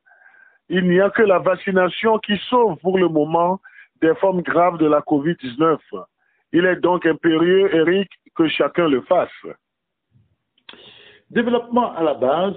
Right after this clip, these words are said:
Speaker 2: des communautés plus résilientes, euh, et plus autonomes, hein.
Speaker 1: Oui, la conférence internationale sur le développement à la base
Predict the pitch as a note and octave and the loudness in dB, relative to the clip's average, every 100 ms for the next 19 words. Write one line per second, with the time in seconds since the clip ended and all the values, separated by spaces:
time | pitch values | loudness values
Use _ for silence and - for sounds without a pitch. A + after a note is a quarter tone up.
0 | - C3+ D3 C#3+ - D4 A#3+ E3 C#3+ D#3+ | -2 -2 -2 -4 -4 -2 0 -2 -4 2
1 | E3 - F3 F#3 F#3 - A#3 E3+ C3+ B2+ | 2 2 -4 -4 -4 -2 -4 -4 -4 -2
2 | D3 F3+ E3+ - C3+ C3 C3 C3+ C#3+ D#3 | -2 -2 -6 -2 2 4 2 0 -4 -4
3 | D#3 D#3+ D#3+ C#3+ G#3 - B2 G#2+ F#2 G#2 | -4 -6 -4 -4 -2 -2 -2 -4 -6 -8
4 | A#2 _ _ _ _ _ _ _ _ _ | -12 _ _ _ _ _ _ _ _ _
5 | _ - - - D3 G#3 G3 F3+ F3+ G#3 | _ -20 -20 -4 0 2 4 2 2 0
6 | G3+ A3 A#3+ A3+ G3 G3 F#3 F3+ F#3+ G3+ | 2 2 2 0 -2 0 0 0 2 0
7 | G3 - F#3+ D#3+ D3+ D3 E3 F#3 F#3 F#3 | 0 0 0 2 2 2 0 2 0 2
8 | F#3 E3 C#3+ D#3+ F#3 | 2 2 2 2 2